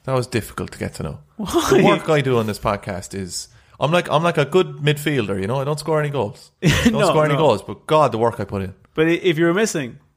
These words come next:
Speaker 1: Yeah,
Speaker 2: we,
Speaker 1: wow.
Speaker 2: we
Speaker 1: Falls
Speaker 2: noticed
Speaker 1: apart.
Speaker 2: it. Yeah. <laughs> Uh, so that was the official narrative. Mohammed Al Fayed, father of Dodi,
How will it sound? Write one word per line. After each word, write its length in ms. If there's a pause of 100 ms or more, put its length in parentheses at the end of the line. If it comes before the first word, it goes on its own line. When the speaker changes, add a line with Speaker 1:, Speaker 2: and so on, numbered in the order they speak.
(140)
Speaker 1:
Yeah, 300
Speaker 2:
we, 80
Speaker 1:
wow. 300
Speaker 2:
we 80
Speaker 1:
Falls 180
Speaker 2:
noticed 240
Speaker 1:
apart. 220
Speaker 2:
it. 60
Yeah. 340 (440)
<laughs> 60 (880)
Uh, 180
so 140
that 140
was 120
the 60
official 340
narrative. 360 (380)
Mohammed 380
Al 160
Fayed, 560 (720)
father 420
of 100
Dodi, 500